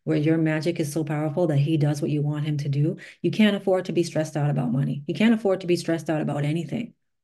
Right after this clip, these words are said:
I really cannot emphasize that enough. So,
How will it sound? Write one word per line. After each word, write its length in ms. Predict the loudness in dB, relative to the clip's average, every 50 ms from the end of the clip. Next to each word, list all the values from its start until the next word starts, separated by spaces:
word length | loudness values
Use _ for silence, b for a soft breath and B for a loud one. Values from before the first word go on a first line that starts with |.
| _ _ _ _ _ _ _ _ _ _ _ _ _ _ _ _ _ _ _ _ _ _ _ _ _ _ _ _ _ _ _ _ _ _ _ _ _ _ _ _ _ _ _ _ _ _ _ _ _ _ _ _ _ _ _ _ -4
I 100 | 0 0
really 420 | 2 4 4 6 6 6 6 4 2
cannot 480 | -4 -6 -4 -2 0 0 0 -2 -2
emphasize 560 | -2 -2 -2 -2 -4 -2 -2 0 0 0 0
that 240 | 0 0 -2 -2 -2
enough. 500 | 0 0 2 2 0 -2 -4 -6 -10 -16 _ _ _ _ _ _ _ _ _ _ _ _ _ _ _ _ _ _ _ _ _ _ _ _ _ _ _ _ _ _ _ _ _ _ _ _ _ _ _ _ _ _ _ _ _ _ _ _ _ _ _ _ _ _ _ _ _ _ _ _ _ _ _ _ _ _ _ _ _ _ _ _ _ _ _ _ B B B B B B B B B B
So, 560 | -16 -10 -2 0 2 4 4 4 2 0 -2